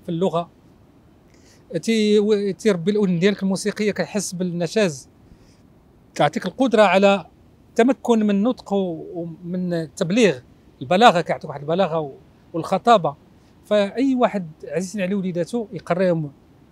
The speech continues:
الإنجليزية، الشينوية، اليابانية، الفرنسية بطبيعة الحال،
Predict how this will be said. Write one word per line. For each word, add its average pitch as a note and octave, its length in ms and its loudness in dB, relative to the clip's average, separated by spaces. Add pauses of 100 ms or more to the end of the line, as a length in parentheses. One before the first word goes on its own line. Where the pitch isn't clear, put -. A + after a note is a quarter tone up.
(240)
الإنجليزية، D#3+ 580 -2
الشينوية، D#3+ 600 -4
اليابانية، D#3 600 -4
الفرنسية D3+ 540 -6
بطبيعة B2+ 340 -10
الحال، F#3+ 280 -4